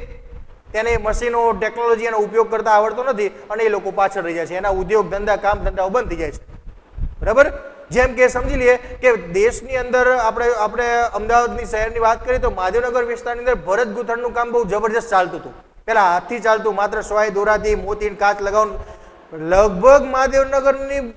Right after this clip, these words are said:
નેવું ટકા બહેનો આ વ્યવસાયમાં જોડાયેલી હતી, બધાયને આજીવિકા મળતી હતી. ધીમે ધીમે પછી આમાંથી એમ્બ્રોઇડરી મશીન શરૂ થયા કે ઘરે બેઠે સિંચાઈ સ-, સિલાઈના મશીન ઉપર કામકાજ ચાલુ થયું,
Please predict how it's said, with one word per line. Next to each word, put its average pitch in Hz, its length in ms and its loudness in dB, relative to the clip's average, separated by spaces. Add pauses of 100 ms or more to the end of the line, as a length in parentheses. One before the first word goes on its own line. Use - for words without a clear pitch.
નેવું 240 520 2
ટકા 277 220 0
બહેનો 262 280 0
આ 254 140 2
વ્યવસાયમાં 240 500 0
જોડાયેલી 233 340 0
હતી, 226 100 -8
બધાયને 202 680 0
આજીવિકા 220 600 0
મળતી 185 300 -2
હતી. 127 120 -12 (880)
ધીમે 247 200 2
ધીમે 277 200 2
પછી 269 240 0
આમાંથી 269 260 2
એમ્બ્રોઇડરી 269 460 6
મશીન 247 340 -4
શરૂ 233 260 2
થયા 180 180 0 (280)
કે 240 80 -4
ઘરે 214 360 2
બેઠે 233 340 2
સિંચાઈ 233 440 -2
સ-, 226 120 -6 (260)
સિલાઈના 226 380 -2
મશીન 202 300 -4
ઉપર 220 180 -4
કામકાજ 196 320 -2
ચાલુ 175 280 -2
થયું, 143 280 -12